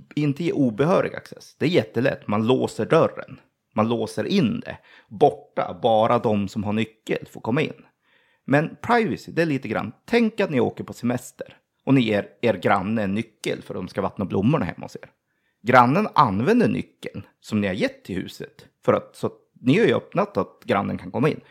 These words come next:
Men grannen går in, rotar er bland era underkläder, tittar er medicinlåda, läser era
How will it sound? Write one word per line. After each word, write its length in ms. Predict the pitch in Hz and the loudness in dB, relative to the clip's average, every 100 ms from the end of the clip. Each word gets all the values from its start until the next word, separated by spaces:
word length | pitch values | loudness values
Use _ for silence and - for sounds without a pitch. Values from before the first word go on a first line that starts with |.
| - | -8
Men 120 | - 117 | 0 2
grannen 380 | 98 101 151 | 2 2 0
går 180 | 107 117 | 0 -2
in, 360 | 139 175 151 110 - - | 0 -2 -2 -4 -8 -2
rotar 480 | 139 123 - 127 117 | 0 0 -2 -2 0
er 80 | |
bland 280 | 104 107 104 | 0 0 0
era 140 | 104 104 | 0 0
underkläder, 960 | 101 95 98 - 131 135 123 120 120 | 0 -4 -6 -2 0 0 0 -2 -2
tittar 460 | 113 127 113 - 107 | -2 -2 -2 2 2
er 100 | 107 | 2
medicinlåda, 1300 | 107 101 101 120 107 95 98 143 143 131 123 117 120 - - | -2 -4 -8 -8 -4 -2 0 2 2 2 2 2 -2 -10 4
läser 520 | 120 120 101 - 107 | 8 8 6 0 -2
era 380 | 104 101 101 | -2 -4 -6